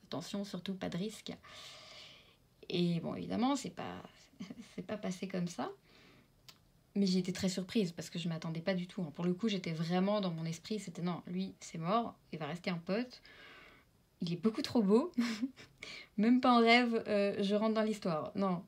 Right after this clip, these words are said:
non, non, c'est, c'est, c'est, je me suis totalement fermée, hein, par peur, hein, encore une fois, hein, et manque de confiance en, en moi.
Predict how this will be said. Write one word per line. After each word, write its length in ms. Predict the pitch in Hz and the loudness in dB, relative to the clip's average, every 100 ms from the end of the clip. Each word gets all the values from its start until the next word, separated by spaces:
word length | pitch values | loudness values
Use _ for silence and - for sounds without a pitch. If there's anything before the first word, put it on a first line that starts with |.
| - | -2
non, 100 | 101 | 0
non, 200 | 180 - 208 | 0 -4 -14
c'est, 500 | - - - - - 214 285 - - | -10 -10 -8 -10 -10 -10 -10 -14 -20
c'est, 320 | - - - | -20 -16 -14
c'est, 280 | - - 185 | -14 -6 -2
je 120 | 190 | 4
me 60 | 202 | 4
suis 120 | 196 | 4
totalement 340 | 220 233 240 240 | 0 0 2 2
fermée, 320 | 226 196 151 | 2 0 -2
hein, 140 | 143 - | -6 -8
par 160 | 170 | -6
peur, 200 | - 269 | -2 0
hein, 80 | 165 | 0
encore 180 | 170 175 | -2 -4
une 100 | 202 | -6
fois, 180 | - 247 | -4 -4
hein, 140 | 208 - | -4 -2
et 60 | |
manque 180 | 185 175 | -2 0
de 60 | 170 | -4
confiance 440 | 170 196 226 220 | -6 -6 -6 -6
en, 140 | 208 - | -8 -6
en 80 | 220 | -2
moi. 220 | 240 240 | 0 -2